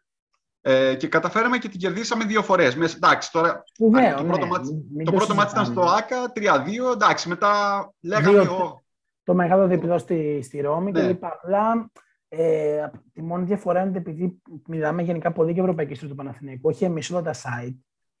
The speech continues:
Speaker 2: ε, θεωρώ ότι είναι σημαντικό, πέρα από το ευρωπαϊκό προφίλ του Παναθηναϊκού, που τους έχει σπουδαίες επιτυχίες, να σταθούμε και λίγο στο, στο εγχώριο.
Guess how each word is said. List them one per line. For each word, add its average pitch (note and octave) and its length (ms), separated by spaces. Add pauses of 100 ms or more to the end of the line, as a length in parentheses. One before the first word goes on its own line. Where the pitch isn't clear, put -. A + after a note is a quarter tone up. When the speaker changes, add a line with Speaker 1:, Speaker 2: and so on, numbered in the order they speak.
(300)
Speaker 2:
ε, D#3 280
θεωρώ F#3 720
ότι - 500 (840)
είναι G#3 160
σημαντικό, D#3 1160 (640)
πέρα F#3+ 220
από A3+ 220
το G#3 100
ευρωπαϊκό E3+ 480
προφίλ F3+ 500
του F3 100
Παναθηναϊκού, D#3+ 500
που E3+ 80
τους E3+ 100
έχει F#3 100
σπουδαίες E3+ 260
επιτυχίες, D3+ 600
να E3+ 280
σταθούμε G3+ 340
και G#3+ 100
λίγο G3 260
στο, F3+ 960
στο - 120
εγχώριο. E3 640